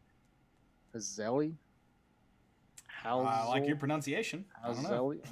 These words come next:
Speaker 1: Uh,
Speaker 2: <laughs>
Speaker 1: I don't know.
Speaker 2: I agree.
Speaker 1: Um,
Speaker 2: I concur.
Speaker 1: but, I mean, other than that, you don't have your full offensive staff either. Um,
Speaker 2: Would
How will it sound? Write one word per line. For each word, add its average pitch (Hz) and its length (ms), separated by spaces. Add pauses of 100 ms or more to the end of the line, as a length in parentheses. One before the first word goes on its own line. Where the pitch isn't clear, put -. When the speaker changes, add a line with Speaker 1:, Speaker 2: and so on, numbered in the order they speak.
(480)
Speaker 1:
Uh, 202 40 (140)
Speaker 2:
<laughs> - 360
Speaker 1:
I 117 100
don't 107 100
know. 117 40
Speaker 2:
I 156 120
agree. 180 200
Speaker 1:
Um, 117 380 (220)
Speaker 2:
I 151 100
concur. 151 380 (1900)
Speaker 1:
but, 143 100
I 143 40
mean, 156 160
other 196 160
than 170 100
that, 160 260
you 139 80
don't 165 160
have 151 200
your 165 100
full 165 480
offensive 160 460
staff 135 360
either. 131 320 (220)
Um, 113 440 (100)
Speaker 2:
Would 151 140